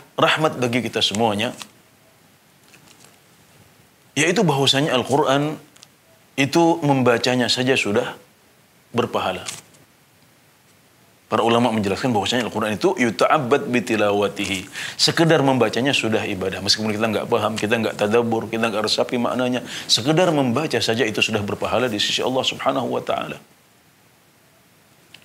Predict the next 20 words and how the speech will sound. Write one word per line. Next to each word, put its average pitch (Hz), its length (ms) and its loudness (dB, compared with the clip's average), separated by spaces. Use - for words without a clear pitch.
Nabi 160 240 2
Muhammad 139 320 2
sallallahu - 80 -2
alaihi 123 160 2
wasallam 117 160 2
mengatakan, 107 400 -2
"Alif 135 480 2
harf, - 560 -2
wa 127 160 8
lam 139 320 4
harf, 117 480 0
wa 120 80 4
mim 139 240 2
harf." - 320 -4
Saya 127 160 0
tidak 120 240 2
mengatakan 107 480 0
alif 113 240 0
lam 110 160 2
mim 104 80 -2